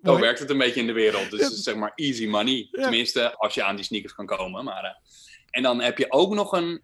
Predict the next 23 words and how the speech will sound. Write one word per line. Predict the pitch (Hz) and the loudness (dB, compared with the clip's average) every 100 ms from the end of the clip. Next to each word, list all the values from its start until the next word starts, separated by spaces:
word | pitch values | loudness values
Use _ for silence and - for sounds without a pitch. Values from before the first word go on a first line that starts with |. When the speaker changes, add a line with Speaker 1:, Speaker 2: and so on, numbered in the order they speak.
| _ | _
Speaker 2:
nog | 117 117 156 139 - | -6 0 2 0 -6
een, | - 127 - _ - - _ | -10 -10 -10 _ -14 -14 _
eh, | 107 110 110 107 _ _ | -6 -4 -4 -6 _ _
dus | 123 113 - _ _ | -14 -12 -14 _ _
hij | - 143 | -4 -2
is | |
in | 139 117 | -2 -4
twee | 151 156 | 0 0
versies. | 151 151 - 302 - - - | 2 0 0 -4 -4 -6 0
Speaker 1:
Ja. | 151 151 - _ _ _ _ _ - | 2 2 -4 _ _ _ _ _ -18
Speaker 2:
Een | 120 | -10
ver-, | - 139 - | -2 -2 -2
een, | 123 | -6
ehm, | 120 113 113 110 110 107 107 107 107 107 - - - | -4 -4 -4 -4 -6 -8 -10 -12 -14 -16 -14 -14 -14
eh, | 107 104 101 | -14 -12 -12
een | 110 | -8
versie | 131 127 127 | -4 -4 -2
die | 120 | 0
in | 113 | 0
een | 107 | 0
normale | 107 117 170 | 0 0 0
schoenendoos | - 190 175 175 175 | -2 -2 0 0 0
zit. | 214 - | -4 -4